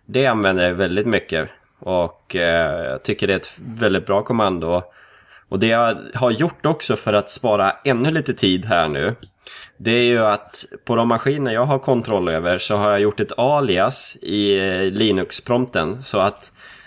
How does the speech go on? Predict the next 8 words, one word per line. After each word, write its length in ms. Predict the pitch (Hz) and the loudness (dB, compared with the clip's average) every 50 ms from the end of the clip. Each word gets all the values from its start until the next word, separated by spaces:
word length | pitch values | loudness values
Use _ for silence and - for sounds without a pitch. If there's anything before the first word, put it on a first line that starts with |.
| - _ _ | -20 _ _
eh, 480 | - 90 95 98 95 95 95 95 98 - - - _ | -2 0 2 4 4 4 4 4 2 0 -2 -8 _
skriver 380 | - - - 139 131 123 117 135 | -8 -4 0 0 2 2 2 2
jag 120 | 139 127 | 0 0
D 500 | 117 113 113 - 170 170 123 92 90 101 107 - - - _ _ _ _ _ _ _ | -2 -4 -2 -2 -2 0 2 2 2 0 0 -2 -8 -20 _ _ _ _ _ _ _
så 180 | - - - 113 | -6 -2 0 2
är 360 | - 69 104 110 104 98 92 | 2 4 4 4 2 2 2
det 120 | 101 98 | 2 0
Drush. 520 | 95 104 127 127 71 - - - - - | 0 0 0 0 0 0 -2 -6 -6 -8